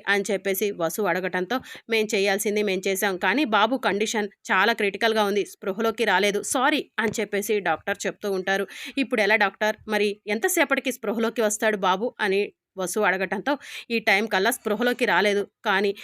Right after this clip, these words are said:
ఇంకొంచెం సేపు వెయిట్ చేద్దాం. ఇక గంటలోపు బాబు స్పృహలో నుంచి బయటకు రాకపోతే కోమలోకి వెళ్ళిపోతాడు" అని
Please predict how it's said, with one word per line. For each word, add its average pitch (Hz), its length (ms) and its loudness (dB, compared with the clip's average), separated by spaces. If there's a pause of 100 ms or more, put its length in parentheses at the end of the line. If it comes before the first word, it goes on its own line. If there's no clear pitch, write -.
(220)
ఇంకొంచెం 262 420 0
సేపు 226 280 0
వెయిట్ 190 300 0
చేద్దాం. 190 280 0 (140)
ఇక 233 180 -4
గంటలోపు 196 540 0
బాబు 202 360 2 (100)
స్పృహలో 294 420 0
నుంచి 285 260 0
బయటకు 190 380 0
రాకపోతే 196 500 0
కోమలోకి 240 480 0
వెళ్ళిపోతాడు" 196 580 0 (120)
అని 208 180 0